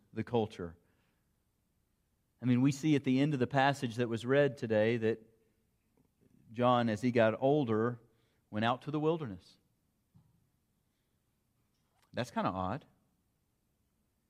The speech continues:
And he preached a message of repentance. Remember, as the religious leaders come, he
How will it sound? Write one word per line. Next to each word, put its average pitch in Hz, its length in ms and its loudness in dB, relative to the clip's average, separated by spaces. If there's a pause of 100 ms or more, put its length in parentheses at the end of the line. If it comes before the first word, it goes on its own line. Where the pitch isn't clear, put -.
(260)
And 104 100 -4
he 131 100 0
preached 175 420 2
a 135 60 2
message 147 500 2
of 139 120 2
repentance. - 760 -4 (2500)
Remember, 127 420 2
as 107 160 2
the 101 220 -4 (840)
religious 127 520 0
leaders 123 460 2
come, 110 380 -2
he 117 340 -2